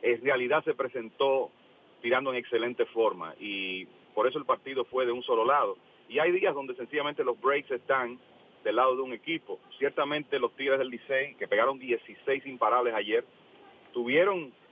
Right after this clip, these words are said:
batazos bien conectados, pero también en momentos apremiantes del partido, rodados lentos que encontraron huecos, eh, dos o tres texanos que remolcaron carreras,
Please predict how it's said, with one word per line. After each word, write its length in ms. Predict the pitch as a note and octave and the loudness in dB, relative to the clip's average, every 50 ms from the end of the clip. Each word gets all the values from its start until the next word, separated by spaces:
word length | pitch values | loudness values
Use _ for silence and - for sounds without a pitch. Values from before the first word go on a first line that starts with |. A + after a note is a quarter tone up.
| _ _ _ _ - | _ _ _ _ -2
batazos 420 | A2+ A2+ - D3 D3+ - D#3 B2+ | -2 0 0 0 -2 -2 -2 -4
bien 180 | B2 C#3 D3 D3 | -4 -4 -4 -2
conectados, 560 | - C3+ - A2 - - C#3 C3+ C3 B2+ A#2+ - | 0 0 0 0 0 0 2 4 4 2 2 0
pero 180 | C3 C3 C3 | 0 -2 0
también 440 | B2 - C3+ C3 C3+ D3 F3+ F#3 F#3 | -2 -2 -4 -4 -2 0 0 0 0
en 120 | F3+ F3 D#3+ | -2 -4 -4
momentos 380 | D3 C#3 D#3 E3 E3 D#3+ D#3 | -4 -4 -4 -2 0 2 2
apremiantes 560 | D3 - C#3 C3 C3+ C3+ C#3 D3 C#3+ - C3 | 2 2 0 -2 -2 -2 -4 -4 0 2 2
del 100 | B2 B2 | 2 2
partido, 640 | B2 - A2+ G#2+ - - C#3+ D3 D3 C#3 C3 A#2+ - _ _ - - _ _ - - - - - - - - - - - - - - - - - | 2 0 0 -2 -2 -6 -8 -6 -4 -2 -2 -2 -4 _ _ -20 -20 _ _ -20 -20 -20 -20 -20 -20 -20 -20 -20 -20 -20 -20 -20 -20 -12 -2 2
rodados 500 | C3 C3 B2 C#3 D3+ D#3+ D#3 D3+ C#3+ - | 4 4 4 4 2 2 2 0 0 -2
lentos 360 | C#3+ D3+ D#3 D#3+ D#3 - D3+ - | -2 0 0 0 0 -4 -4 -4
que 80 | - | -6
encontraron 560 | C3 B2 A#2+ A#2+ A2+ A#2+ C3+ C3 C3 B2 B2 | -6 -6 -6 -4 -2 0 0 2 0 0 0
huecos, 520 | C#3+ E3 F3 E3+ D#3 - - D3 C3+ A#2+ - - - _ _ _ _ _ - - - - - - - | 0 0 2 0 0 0 2 2 2 2 0 -4 -14 _ _ _ _ _ -20 -20 -20 -20 -20 -10 -6
eh, 240 | G#2+ A2 A2+ A#2 G#2+ G#2 - - - _ _ _ - - - - - - - - | -2 0 0 0 0 -2 -8 -20 -20 _ _ _ -20 -20 -20 -20 -20 -20 -8 0
dos 220 | A2 C#3+ D#3 D3+ | 4 4 4 4
o 100 | D3+ C3 | 2 -2
tres 220 | - - D3+ C#3+ - | -2 -2 -4 -2 -2
texanos 640 | - B2+ - - - D#3+ D3 D3 D3 C#3+ C3+ A#2+ - - | -4 -6 -6 -4 -4 -2 0 0 0 0 -4 -6 -6 -4
que 80 | - A#2 | -4 -2
remolcaron 540 | B2 A#2 A2 G#2 G2+ - C3+ C3+ C#3 C3 | -2 -2 -2 -2 0 2 2 0 0 -2
carreras, 500 | B2 B2+ A#2 A#2+ C3+ C#3+ C#3+ C#3 C3 B2 | -4 -4 -2 0 0 2 2 0 0 -4